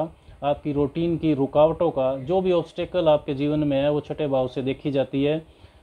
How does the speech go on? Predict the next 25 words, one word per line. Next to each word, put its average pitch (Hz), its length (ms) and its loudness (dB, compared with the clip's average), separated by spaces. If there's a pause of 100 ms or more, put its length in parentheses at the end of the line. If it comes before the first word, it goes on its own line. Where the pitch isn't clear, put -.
(140)
चाहे 139 200 4
रोग 156 280 4
हो, 151 360 0
कर्जे 143 340 0
हो, 156 340 0
शत्रुओं 160 380 -2
की 156 100 0
परेशानी 143 480 -2
हो, 151 140 2
किसी 151 240 -10
भी 156 100 0
तरह 143 240 2
की 127 140 -4
हिंसा, 143 440 2
इल्ज़ाम 143 440 4
लगना, 147 380 2
झगड़े, 147 400 2
ये 147 160 0
सब 147 220 -6
छठे 156 220 -4
भाव 135 200 0
से 135 140 -8
देखा 135 280 -4
जाता 139 280 0
है। 147 160 0